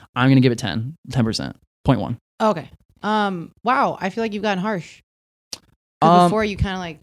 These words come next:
Speaker 1: I, no, I'm down to him and Haw, and I will give points where they're due, but this one was fucked up. The believability's not there.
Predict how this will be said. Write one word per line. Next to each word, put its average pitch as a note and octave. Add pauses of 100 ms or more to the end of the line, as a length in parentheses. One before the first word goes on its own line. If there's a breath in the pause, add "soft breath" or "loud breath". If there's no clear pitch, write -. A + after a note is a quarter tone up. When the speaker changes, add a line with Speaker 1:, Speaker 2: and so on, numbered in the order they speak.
(520)
Speaker 1:
I, C#3+
no, G#3 (180)
I'm A3
down F3+
to E3+
him E3
and D3
Haw, C#3
and C3
I C3 (100)
will C#3+
give C3+
points C3+
where C#3+
they're B2+
due, A#2+
but B2
this D3+
one E3+
was D3
fucked B2
up. A#2
The C3
believability's C#3+
not B2
there. F#2+